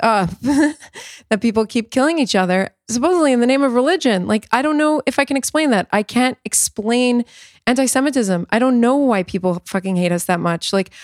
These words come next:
I don't, I, I was thinking about it earlier, these people that are like, "Ooh, we haven't seen enough evidence of the beheaded babies." And then they see the pictures and they're like, "But that's staged." And I was like, "What kind of a sick fuck would even think to stage something like that?" Like, I,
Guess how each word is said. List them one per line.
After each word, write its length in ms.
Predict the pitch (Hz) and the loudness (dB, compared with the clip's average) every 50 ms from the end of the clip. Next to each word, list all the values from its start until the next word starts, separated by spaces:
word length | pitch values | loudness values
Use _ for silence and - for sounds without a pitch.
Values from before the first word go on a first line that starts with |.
| - - - _ | -20 -20 -8 _
I 80 | - 226 | 0 2
don't, 240 | 254 277 269 254 - _ _ _ _ - | 2 2 0 0 -4 _ _ _ _ -2
I, 160 | 233 247 - - _ - | -2 -2 -2 -4 _ -2
I 60 | 220 | 0
was 140 | 226 240 233 | 0 0 0
thinking 140 | - 294 285 | 0 0 0
about 140 | 262 247 214 | 2 0 0
it 80 | 220 - | 0 0
earlier, 380 | 240 262 277 269 247 208 185 | 0 2 2 2 2 2 0
these 220 | 175 185 208 190 - | 0 -2 -2 -2 -2
people 260 | - 226 220 - 240 | -2 -2 0 0 0
that 100 | 226 226 | 0 2
are 140 | 214 208 208 | 2 2 2
like, 280 | 202 202 196 190 - - - - - - - _ _ - | 2 2 0 -2 -4 -10 -20 -20 -20 -20 -20 _ _ 2
"Ooh, 260 | 302 311 285 240 208 - - - - 240 - _ | 2 4 4 2 2 0 -4 -14 -20 -20 -6 _
we 100 | - 247 | 0 2
haven't 220 | 240 262 247 254 233 | 2 2 2 0 0
seen 180 | - 247 233 | 0 2 2
enough 300 | 208 202 214 220 - - | 2 2 2 0 0 0
evidence 420 | 226 214 202 202 202 196 185 - 202 | 0 0 2 2 0 0 0 0 0
of 100 | 180 170 | -2 -2
the 140 | 180 165 - _ _ - | -2 -4 -6 _ _ 0
beheaded 440 | 233 226 220 208 214 190 196 175 | 2 2 2 2 2 0 0 0
babies." 440 | 165 202 208 214 180 190 180 170 - | 0 2 2 2 2 0 -2 0 0
And 100 | 185 185 | 0 0
then 80 | 190 196 | 0 2
they 100 | 196 190 | 0 0
see 200 | 180 - - 240 | 0 0 0 0
the 100 | 214 196 | 0 0
pictures 380 | - 240 226 - 233 208 190 | -2 -2 -2 -2 -2 -2 0
and 60 | 196 196 | 0 0
they're 60 | 196 | 2
like, 200 | 190 190 - - - - - - | 0 0 -2 -6 -18 -16 -6 -4
"But 140 | 214 208 - | -2 0 2
that's 240 | 254 247 240 - | 0 0 0 -2
staged." 560 | - - - - 247 240 220 190 175 - - - | -4 -2 -2 0 0 0 0 0 -2 -4 -4 -2
And 80 | 196 | 0
I 60 | 214 | 0
was 140 | 226 240 220 | 0 0 0
like, 140 | 254 233 214 | -2 -2 0
"What 160 | 226 311 359 | 0 -2 -2
kind 180 | - - 466 392 | -2 -2 -2 0
of 100 | 349 226 | 0 0
a 80 | 214 | 0
sick 400 | 180 - - - - 339 320 - | 0 0 0 0 0 -2 -4 -6
fuck 340 | - - - - 302 - - | -10 -6 -2 -2 -2 0 0
would 100 | 247 220 | -2 -2
even 240 | 214 214 202 214 202 | -2 -2 -2 -4 -4
think 320 | 190 - - 262 277 254 - | -4 -2 -2 -2 -2 -2 -4
to 100 | - 202 | -4 -4
stage 480 | - - - - - 254 262 233 - | -2 -2 -2 0 0 0 -2 -2 -4
something 340 | - - 180 165 160 - 147 | -4 -4 -4 -4 -4 -6 -8
like 220 | 147 147 156 151 - | -6 -6 -8 -6 -4
that?" 260 | - - 147 - - | -4 -2 -2 -2 -2
Like, 140 | 226 220 - | -4 -2 0
I, 220 | - 254 277 - | -2 -2 -2 -4